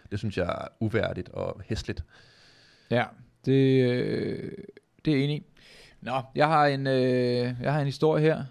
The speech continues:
Speaker 2: øh, fra, der bliver, der bliver vurderet i dag. Øh, vi når så send-, vi, det, vi optager torsdag, og det er torsdag, den her sag kommer. Og jeg tænkte, det kunne være meget sjovt bare lige at snakke lidt om, øhm, altså, øh,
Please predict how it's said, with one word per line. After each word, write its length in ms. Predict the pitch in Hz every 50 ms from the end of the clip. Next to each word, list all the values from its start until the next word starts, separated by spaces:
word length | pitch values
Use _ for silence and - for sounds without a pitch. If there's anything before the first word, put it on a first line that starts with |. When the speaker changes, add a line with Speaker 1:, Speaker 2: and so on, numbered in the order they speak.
| - - - -
Speaker 2:
øh, 680 | - 135 139 131 131 127 127 123 123 120 120 117 117
fra, 560 | - - - - - - 120 120 117 113 113 110 - _ _ - - _ _ _ _ - - _ _ _ _ _ _ -
der 80 | 120
bliver, 420 | 117 107 120 120 117 113 113 113 110
der 100 | 101 120
bliver 180 | 113 117 113 113
vurderet 200 | 113 117 147 147
i 40 | 139
dag. 180 | 143 143 139 - 131 - - _
Øh, 300 | - 131 127 123 123 120 120 120 117 - - - 120 120 120 - 123 127
vi 320 | 127 127 123 123 120 123 -
når 200 | 113 117 120 117
så 140 | 113 - 113
send-, 380 | - 120 110 113 117 117 -
vi, 120 | 117 120 113
det, 360 | 117 135 131 120 117 113 117
vi 60 | 113
optager 300 | 101 113 117 - - -
torsdag, 380 | - 143 151 160 156 - 147 147
og 160 | - - 117
det 60 | 123
er 40 | 120
torsdag, 340 | - 123 120 - - - 123
den 100 | 120 117
her 80 | 120 117
sag 240 | - - 117 -
kommer. 180 | - 120 123 - - - - - - - - - - - -
Og 120 | _ -
jeg 80 | 120 117
tænkte, 160 | 139 139 135
det 60 | 147
kunne 60 | 139
være 80 | 139 135
meget 160 | 143 147 156
sjovt 160 | 160 160 147
bare 120 | 127 143 151
lige 100 | 151 147
at 60 | 139
snakke 320 | - - 120 123 143 139
lidt 160 | 156 143 - -
om, 260 | - 107 127 110 - - - _ -
øhm, 580 | 127 131 131 131 127 127 127 123 123 120 117 110 - - _ _ _ _ _ _ _ _ _ _ _ _ _ _ _ _ _ _ _ _ _ _ _ _ _ _ - - -
altså, 640 | 131 131 127 - - - 139 131 131 131 127 127 127
øh, 600 | 127 127 127 123 123 120 123 123 123 123 - 117